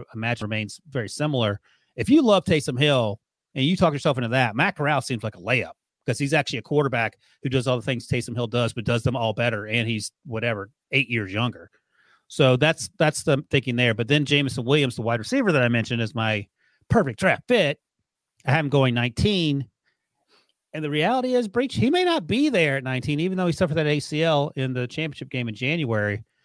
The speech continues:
the national title game against Georgia. He's wide receiver one, and I think most people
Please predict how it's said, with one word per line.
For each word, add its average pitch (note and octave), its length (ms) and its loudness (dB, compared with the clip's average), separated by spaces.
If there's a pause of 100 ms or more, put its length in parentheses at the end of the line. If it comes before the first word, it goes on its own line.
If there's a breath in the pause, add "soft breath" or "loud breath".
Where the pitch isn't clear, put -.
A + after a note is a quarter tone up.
(260)
the A#2 60 -4
national B2 280 0
title C3 220 2
game A2+ 180 -2
against G2+ 200 -8
Georgia. B2 480 -2 (200)
He's F#3 360 0 (340)
wide C3+ 200 2
receiver B2 320 -4
one, A2+ 280 -2
and A2+ 60 -2
I A#2 40 -2
think C#3+ 160 -4
most B2 180 -2
people A2+ 240 -2